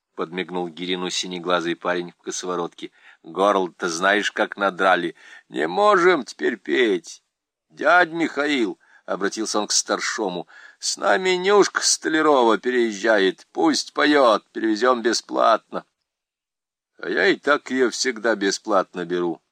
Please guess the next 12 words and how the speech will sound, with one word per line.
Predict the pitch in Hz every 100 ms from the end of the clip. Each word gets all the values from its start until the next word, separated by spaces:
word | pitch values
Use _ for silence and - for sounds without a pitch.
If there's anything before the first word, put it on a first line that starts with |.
| _
ответил | 87 78 87 82 85
бородач, — | 78 82 78 80 - _
«за | 78 107 113
отца! | - 98 98 95 73 _ _ _ _ _ _ _ _
Нюша!» | - 208 - 143 113 78 _ _ _ _ _ _ _ _ _ _ _ _ _ _ _ _ -
На | 113 156
оклик | 208 226 190 190
старшова | - - 170 156 - - 196 185 185 180 -
обернулась | 139 139 151 151 165 160 -
стоявшая | - 156 156 147 - 147
отдельно | 131 131 139 135 120
девушка. | 90 80 76 - - -